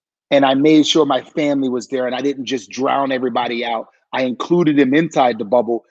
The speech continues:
instead of keeping them outside the bubble so they could, so they could go through it with me and deal with the pressures and the stresses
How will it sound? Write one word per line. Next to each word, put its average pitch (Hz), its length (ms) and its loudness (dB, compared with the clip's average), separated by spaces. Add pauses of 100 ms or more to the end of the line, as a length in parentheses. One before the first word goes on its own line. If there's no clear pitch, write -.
(100)
instead 131 280 -2
of 120 140 0 (200)
keeping 151 300 0
them 135 140 0
outside 135 440 0
the 117 60 -6
bubble 110 400 -6 (300)
so 147 260 2
they 147 180 4
could, 147 400 -2
so 147 200 -2
they 156 160 2
could 156 180 -4
go 147 180 4
through 147 300 4
it 110 140 -2
with 147 280 -2
me 101 260 -12 (920)
and 139 200 -4
deal 156 220 4
with 151 160 2
the 139 80 -2
pressures 123 720 -4 (320)
and 135 180 -4
the 123 60 -6
stresses 120 800 -2